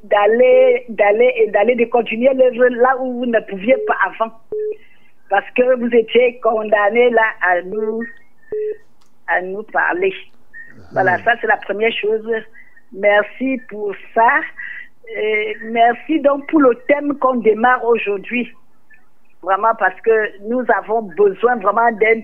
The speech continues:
Speaker 1: thème comme celui-là. Parce que l'évangélisation, l'évangélisation est devenue tellement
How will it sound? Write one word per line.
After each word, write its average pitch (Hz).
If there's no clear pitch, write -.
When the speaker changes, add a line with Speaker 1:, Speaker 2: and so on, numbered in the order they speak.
Speaker 1:
thème 240
comme 233
celui-là. 208
Parce 220
que 269
l'évangélisation, 240
l'évangélisation 226
est 254
devenue 240
tellement 262